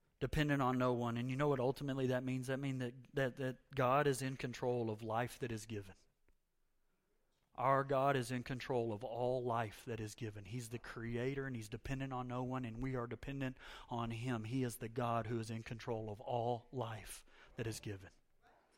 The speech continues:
Notice the next thing that Paul says here as he continues an expression. He says, "And he made from," in verse twenty-six, "and he made from one man every nation of mankind to live on all the face of the earth, having determined allotted periods and the boundaries of their dwelling place."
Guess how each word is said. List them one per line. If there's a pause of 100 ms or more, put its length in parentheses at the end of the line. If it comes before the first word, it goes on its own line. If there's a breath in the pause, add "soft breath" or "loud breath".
(1500 soft breath)
Notice
the
next
thing
that
Paul
says
here
as
he
continues
an
expression.
He
says,
"And (280 loud breath)
he
made
from,"
in
verse
twenty-six,
"and
he
made
from
one
man
every
nation
of
mankind
to
live
on
all
the
face
of
the
earth,
having
determined
allotted
periods
and
the
boundaries
of
their
dwelling
place."